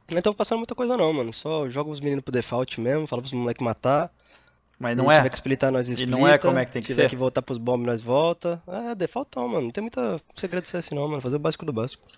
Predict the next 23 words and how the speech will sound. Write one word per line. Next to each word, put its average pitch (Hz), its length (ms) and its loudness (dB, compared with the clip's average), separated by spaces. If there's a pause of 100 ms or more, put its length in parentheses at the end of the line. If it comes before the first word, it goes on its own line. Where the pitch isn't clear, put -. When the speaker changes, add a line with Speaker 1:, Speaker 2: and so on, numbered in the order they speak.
(840)
Speaker 2:
Codzão, 113 560 0
Codzão 113 300 -6
manja, 113 420 -4
Codzão 107 240 -8
manja. 107 360 -6 (380)
Vamos 117 240 -6
ver 107 120 -4
como 147 100 -2
Speaker 1:
Isso 151 120 6
Speaker 2:
é - 20 8
Speaker 1:
é 208 40 8
Speaker 2:
que - 40 4
Speaker 1:
um, - 20 2
Speaker 2:
tá. 175 60 2
Speaker 1:
isso 175 100 2
é 196 40 2
um 196 60 -6
bagulho 175 340 -6
que 180 80 -8
a 175 40 -6
gente 165 180 -12
se 175 60 -14
perdeu 170 380 -8